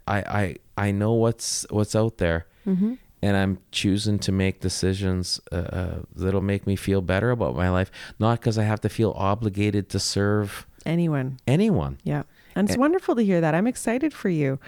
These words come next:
Speaker 1: Yeah.
Speaker 2: I've
Speaker 1: Well,
Speaker 2: been
Speaker 1: I'll see how that, <laughs> see how it turns out.
Speaker 2: We'll keep you posted, guys.
Speaker 1: Yeah.
Speaker 2: But if you wanna follow us along on Instagram, Dean is at Planet Dean two,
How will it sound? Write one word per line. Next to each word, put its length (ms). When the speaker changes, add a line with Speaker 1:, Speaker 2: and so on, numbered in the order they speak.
Speaker 1:
Yeah. 280
Speaker 2:
I've 80
Speaker 1:
Well, 0
Speaker 2:
been 100
Speaker 1:
I'll 80
see 160
how 120
that, 240
<laughs> 180
see 220
how 80
it 100
turns 260
out. 340
Speaker 2:
We'll 100
keep 240
you 60
posted, 420
guys. 500
Speaker 1:
Yeah. 280
Speaker 2:
But 120
if 140
you 100
wanna 240
follow 340
us 140
along 400
on 220
Instagram, 840
Dean 280
is 300
at 320
Planet 540
Dean 420
two, 540